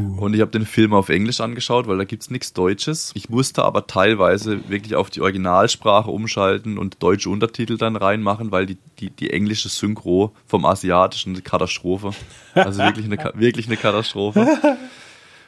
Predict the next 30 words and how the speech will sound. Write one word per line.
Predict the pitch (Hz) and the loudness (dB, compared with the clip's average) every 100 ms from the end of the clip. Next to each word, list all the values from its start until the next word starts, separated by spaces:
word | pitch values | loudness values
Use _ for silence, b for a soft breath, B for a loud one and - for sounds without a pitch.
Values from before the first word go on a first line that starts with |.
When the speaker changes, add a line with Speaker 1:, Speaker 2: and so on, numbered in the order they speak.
| B _ - | B _ -6
Speaker 1:
Und | 107 110 117 110 - 107 | 0 2 2 -4 -12 -8
die | 120 | -8
Story | - 117 123 147 | -2 2 4 4
an | 131 | 2
sich | 131 120 123 | 0 -4 -4
ist | 131 - | -4 0
auch | 82 107 - - - | 4 4 2 -6 2
eigentlich | 107 123 98 98 | 2 4 0 0
weird. | 110 123 151 - - | 2 2 2 -4 -6
Also | 107 104 104 | -6 -6 -6
es | 101 - | -6 -8
geht | - 101 101 | -8 -6 -4
um, | 98 95 95 - | -6 -6 -8 -6
ähm, | 82 80 78 - - - | -6 -6 -8 -12 -18 -14
um | 90 | -10
die | 90 | -4
Menschheit | 87 135 - 135 | -2 0 2 2
im | 101 | 4
Jahre | 95 92 95 | 4 4 2
zweitausendfünfundfünfzig. | - 90 90 82 87 90 - 143 151 143 135 135 - - 120 113 | 0 0 2 0 0 -2 -4 -2 -2 -2 -2 -4 -6 -6 -6 -6
Die | - | -6
Menschheit | 90 95 - 92 87 | -4 -4 -4 -4 -4
leidet | 85 85 92 90 | -2 0 -2 -4
unter | 92 90 87 87 - B B B - | -4 0 2 2 -2 B B B -2
dem | 92 | 0
technologischen | - 95 98 87 85 85 87 | 2 2 2 2 2 0 -6
Fortschritt. | - 110 - - 104 - | 0 2 2 2 0 0
Überall | 98 90 87 85 | -2 0 0 0
herrschen | 87 90 87 85 | -2 -2 -4 -8
Kriege, | - 117 123 120 113 110 | -4 -2 0 2 2 2